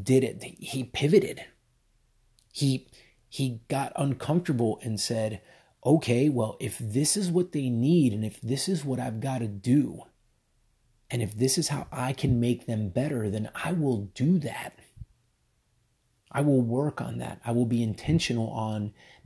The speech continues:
being that type of player for that team." Just a great story. So you know, hopefully as we go about, and if you're listening to this podcast, then hopefully you're,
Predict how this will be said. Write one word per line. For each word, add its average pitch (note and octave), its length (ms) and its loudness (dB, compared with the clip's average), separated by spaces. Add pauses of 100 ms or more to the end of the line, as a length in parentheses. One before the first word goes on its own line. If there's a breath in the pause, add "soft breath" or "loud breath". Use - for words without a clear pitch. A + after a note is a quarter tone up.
(100)
being B2 500 2
that A2+ 260 -2
type A#2 260 -8
of G2+ 240 -8 (300)
player A#2 560 0
for G#2+ 640 -2
that A#2 320 -8
team." G#2+ 300 -4 (960)
Just F3 200 0
a G3 60 4
great A2+ 400 -4
story. - 520 -8 (840)
So A#2 460 -2 (220)
you B2 100 -2
know, A2+ 160 -6
hopefully C#3 580 0
as A2+ 140 -4
we A#2+ 300 4 (140)
go B2+ 220 2
about, A2 440 -2 (800)
and A#2+ 120 2
if A2 60 -2
you're A2+ 100 2
listening A2+ 440 0
to G2+ 100 -6
this G#2 160 -6
podcast, - 640 -10
then G#2+ 180 -4 (600 soft breath)
hopefully B2+ 420 -2
you're, G#2+ 300 -4